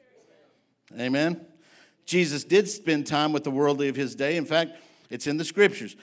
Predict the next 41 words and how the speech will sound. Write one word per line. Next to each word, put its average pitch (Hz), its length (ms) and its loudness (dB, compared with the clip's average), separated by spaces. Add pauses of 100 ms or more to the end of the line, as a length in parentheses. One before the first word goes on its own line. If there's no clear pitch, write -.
(280)
But 143 160 4
Jesus 151 400 -2
didn't 196 260 2
lose 190 180 2
focus 190 400 0
on 160 100 0
the 147 60 -2
task 170 380 0
at 147 100 -6
hand. 120 600 -6
He 151 120 -2
had 127 140 0
one 165 220 2
purpose, 139 460 -2
one 185 220 0
goal, 139 260 2
one 165 200 2
mindset. 139 600 -2 (580)
He 180 140 -10
was 135 160 -8
gonna 127 180 -8
glorify 110 840 -4 (120)
the 107 60 -10
Father. 92 480 -6 (580)
Amen? 143 560 -6 (680)
That 139 140 -6
was 139 140 -6
his 151 220 -6
goal. 160 500 -2 (180)
He 147 120 -2
wasn't 165 280 0
trying 180 240 2
to 180 60 0
make 214 240 4
friends. 208 600 0 (300)
He 190 100 -2
was 143 120 0
trying 147 260 0
to 139 60 0
make 143 220 0
disciples. 123 840 -6